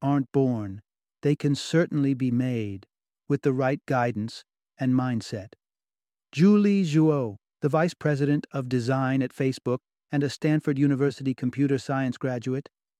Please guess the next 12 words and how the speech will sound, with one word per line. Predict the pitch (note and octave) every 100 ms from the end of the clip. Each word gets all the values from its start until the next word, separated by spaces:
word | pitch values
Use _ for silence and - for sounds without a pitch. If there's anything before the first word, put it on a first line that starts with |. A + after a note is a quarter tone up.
| _
brings | D3 D3+ D3
her | D3 C3+
extensive | A#2+ - - F3 F3 - F3 D#3
leadership | D3+ D3+ C3+ C#3+
experience | C3+ - - C#3 B2+ B2+ B2+
to | -
the | A#2+
table. | B2 B2+ A#2 A2 G2+ _ _ _ _ _ -
Her | D#3+
writings | C#3 C3+ C3+ D3 C#3
on | C3
leadership, | C3 C#3 C3+ - C#3